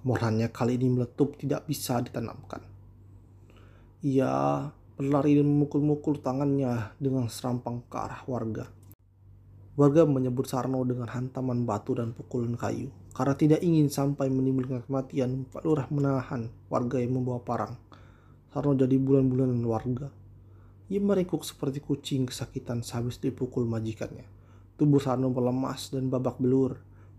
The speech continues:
Para warga kemudian menyeret tubuhnya keluar desa. Ia dibiarkan tergeletak dengan biolanya di pinggir sungai yang jauh dari desa. Malam itu, langit-langit tiba diliputi mendung.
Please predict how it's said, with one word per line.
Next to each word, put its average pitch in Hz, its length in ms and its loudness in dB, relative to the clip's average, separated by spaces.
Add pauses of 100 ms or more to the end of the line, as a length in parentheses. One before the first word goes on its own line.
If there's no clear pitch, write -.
Para 139 160 0
warga 131 480 2 (320)
kemudian 139 400 4
menyeret 135 400 0
tubuhnya 127 560 -6
keluar 120 560 -4
desa. - 400 -8 (1080)
Ia 175 240 6
dibiarkan 123 580 0
tergeletak 120 460 -6
dengan 117 320 -6
biolanya 113 400 -4
di - 80 -18
pinggir 123 340 -4
sungai 113 480 -4
yang 117 140 -4
jauh 113 240 -4
dari 107 240 -4
desa. 104 400 -8 (2000)
Malam 117 240 0
itu, 131 480 0 (1120)
langit-langit 131 640 0
tiba 127 240 2
diliputi 123 640 0
mendung. 120 400 2